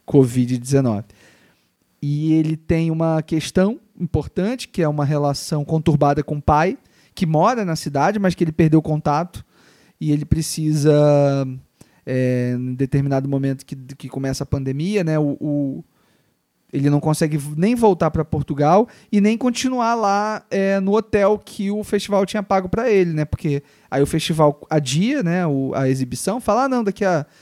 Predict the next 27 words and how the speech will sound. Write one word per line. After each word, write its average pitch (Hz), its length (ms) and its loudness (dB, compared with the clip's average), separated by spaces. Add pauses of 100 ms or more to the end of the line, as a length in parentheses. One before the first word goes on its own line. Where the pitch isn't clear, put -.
(160)
vamos 175 220 -2
ver 185 120 4
se - 80 -2
a 180 40 -2
gente 175 160 -4
consegue 170 280 -2
exibir 160 280 -2
daqui 156 220 -2
a - 20 2
duas 165 260 2
semanas, 147 520 0
né, 147 80 -6
quando 139 180 -8
acabar 135 480 -2
essa, 123 380 -6 (260)
essa 139 160 -8
história 143 320 -2
de 131 100 -8
covid", 147 500 -2
né? 139 120 -2
Bom, 131 180 2 (220)
a 135 60 -6
gente 123 180 -8
sabe 135 220 0
onde 135 120 -2
isso - 120 -14
terminou. 139 460 -2